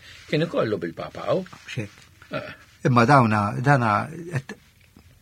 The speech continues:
Speaker 2: il-clash bejn il-protestantizmu u l-kattoliċizmu fl-Ingilterra kien very, very deep, eh?
Speaker 1: Mhm.
Speaker 2: Li ma ninsawiex dik. Issa saret petizzjoni, eh, eh, fermata minn għaxar telef ħames mija ħamsa u tletin ċittadin f'Malta,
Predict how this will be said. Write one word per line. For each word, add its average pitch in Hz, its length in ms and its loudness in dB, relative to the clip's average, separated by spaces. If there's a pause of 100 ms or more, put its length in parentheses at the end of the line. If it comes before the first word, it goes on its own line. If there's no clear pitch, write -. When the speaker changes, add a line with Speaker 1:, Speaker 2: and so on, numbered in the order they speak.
(160)
Speaker 2:
il-clash 139 580 0
bejn 127 160 0
il-protestantizmu 110 760 -6
u - 20 -6
l-kattoliċizmu 110 640 -6
fl-Ingilterra 123 560 -6
kien 107 300 -4
very, 110 340 -4 (460)
very 113 260 0
deep, 117 320 -4
eh? 127 100 -6 (420)
Speaker 1:
Mhm. 131 200 -2
Speaker 2:
Li 131 100 -4
ma 117 100 -4
ninsawiex 98 520 -8
dik. - 220 -16 (460)
Issa 156 220 4
saret 196 260 8
petizzjoni, 120 760 2 (760)
eh, 110 380 -2 (880)
eh, 120 180 0
fermata 113 500 -2
minn 110 320 -6 (120)
għaxar 113 300 -2
telef 107 400 -4
ħames 117 280 -6
mija 107 220 -2
ħamsa 107 220 -10
u - 40 -6
tletin 101 400 -6 (280)
ċittadin 139 460 -2
f'Malta, 170 460 2